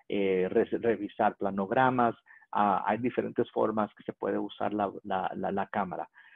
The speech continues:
Pero también tenemos dentro de los códigos de barra, de los lectores, tenemos opciones de poder, eh, avanzadas de leer múltiples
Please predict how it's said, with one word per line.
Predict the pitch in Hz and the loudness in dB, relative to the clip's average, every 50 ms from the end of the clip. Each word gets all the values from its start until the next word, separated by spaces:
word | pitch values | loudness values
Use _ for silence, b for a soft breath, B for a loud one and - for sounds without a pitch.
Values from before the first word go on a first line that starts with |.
| B B | B B
Pero | - 135 139 139 - | 2 4 4 4 4
también | 139 135 139 139 143 143 | 2 2 2 2 2 2
tenemos | - 151 143 135 131 139 139 113 110 | 2 2 2 2 0 0 -2 -2 0
dentro | 135 147 151 147 - 147 131 120 | 0 0 0 0 0 2 4 4
de | 123 123 | 4 4
los | 113 113 113 - - | 4 4 0 0 0
códigos | - 113 110 110 110 104 110 107 107 104 - | 0 2 2 4 2 2 2 0 -2 -4 -2
de | - 101 | -2 0
barra, | 101 104 104 101 - 104 104 117 | 2 2 0 0 0 -2 -4 -2
de | 120 117 107 | -2 -2 -2
los | 101 98 101 | -2 -2 -2
lectores, | 104 101 - - 147 147 139 123 120 - _ B B B B B B | -2 -2 2 4 6 6 8 6 6 4 _ B B B B B B
tenemos | - 117 107 107 110 117 113 - | 0 2 2 2 2 0 0 0
opciones | 113 - - - 117 117 120 113 104 | -4 -4 -2 -2 0 0 0 0 2
de | 110 127 131 143 - B B B B B - | 4 4 4 4 2 B B B B B 4
poder, | 123 123 110 110 107 107 101 - - _ | 6 6 6 6 4 2 2 -2 -8 _
eh, | - - - 117 110 | -4 0 2 2 4
avanzadas | 113 110 110 117 117 - - 135 131 135 135 131 131 117 | 4 4 4 2 0 2 2 4 4 4 4 2 2 0
de | - 113 110 | 0 2 2
leer | 107 101 101 104 107 110 117 120 - - | 4 4 4 4 2 2 0 -2 -6 -6
múltiples | 120 135 151 151 - 135 - - 107 104 98 | 0 2 2 2 2 0 -2 0 0 -2 -2